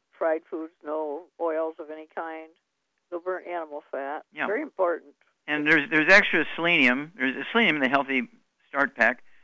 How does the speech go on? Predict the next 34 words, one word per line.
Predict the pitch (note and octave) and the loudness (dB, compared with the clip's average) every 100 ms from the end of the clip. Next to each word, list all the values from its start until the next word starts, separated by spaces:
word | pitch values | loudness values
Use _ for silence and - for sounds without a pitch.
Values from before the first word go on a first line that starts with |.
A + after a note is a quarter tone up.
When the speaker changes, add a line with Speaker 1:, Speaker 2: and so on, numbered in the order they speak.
| _ _ | _ _
Speaker 2:
but | _ | _
there's | B2+ B2 | -4 2
also | C#3 E3 C#3 A#2 | 2 2 0 0
an | A#2 G#2+ | 0 2
extra | D3 - C3 | 2 2 0
bottle | A#2 A#2+ A#2+ | 2 0 -2
of | - | -4
selenium | A#2+ B2+ C3 | -2 -2 -2
in | A#2 | -4
the, | A2+ G#2+ G#2+ _ _ _ - | -2 -4 -6 _ _ _ -6
uh, | A2+ A2 | 0 0
Healthy | G#2+ C3+ B2+ | 2 2 2
Brain | A2+ B2+ | 0 0
and | A2+ | 0
Heart | C#3+ C#3+ | -2 -2
Pack. | - A2 A#2+ _ _ _ _ - | -2 -4 -4 _ _ _ _ -20
But, | B2 _ - | -20 _ -12
uh, | C3+ | 0
what | E3+ F#3+ | 2 4
else | F#3 - | 2 -2
would | C#3 | -2
you | B2+ | 0
give | C#3 C#3 | 2 2
her | C3 C#3 C3+ | 0 0 -2
to | - A#2 | -4 -2
help | C3 B2+ | 0 -2
with | A#2+ | -2
that | A#2 A2 | 0 0
heart | A2 B2+ - | 0 -2 -2
palpitations | A2+ G2+ F#2+ A#2 G2+ - G2 F#2 | -6 -6 -8 -6 -4 -6 -12 -16
and, | G2 | -18
and | G2 G2+ G#2+ | -10 -10 -8
irregular | G#2+ G2+ B2 A2 | -4 0 0 0
heartbeat? | G#2+ A2 - G2 | -2 -6 -8 -16